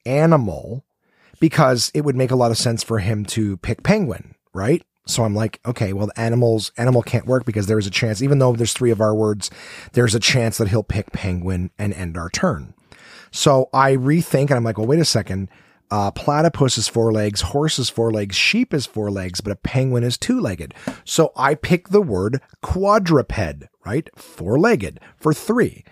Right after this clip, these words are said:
So I told him, "Go ahead and Google the word if you don't know." He did. He learned what it was, a four-legged animal.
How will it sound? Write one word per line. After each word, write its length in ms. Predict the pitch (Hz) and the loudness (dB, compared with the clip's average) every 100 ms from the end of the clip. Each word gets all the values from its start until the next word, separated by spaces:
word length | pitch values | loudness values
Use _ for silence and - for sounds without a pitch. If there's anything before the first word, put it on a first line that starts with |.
| _ - | _ -12
So 380 | - 143 131 - | 2 4 4 4
I 100 | 127 | -2
told 200 | 120 151 | 0 -2
him, 40 | 110 | -2
"Go 200 | 98 123 | -2 2
ahead 160 | 151 | 4
and 100 | 175 | 4
Google 200 | 180 190 | 2 2
the 60 | 185 | 2
word 160 | 190 | 2
if 100 | 180 | 2
you 60 | 175 | 2
don't 140 | 175 | 2
know." 140 | 165 123 | 0 -4
He 200 | 92 104 | -4 -6
did. 360 | 90 95 160 208 | -4 -4 -4 -6
He 160 | 104 | -8
learned 200 | 101 101 | -6 -4
what 80 | 104 | -4
it 60 | 101 | -2
was, 180 | 107 139 | -2 -2
a 60 | |
four-legged 440 | - 107 98 92 98 | -4 -6 -4 -4 -4
animal. 400 | 117 165 185 | 0 2 2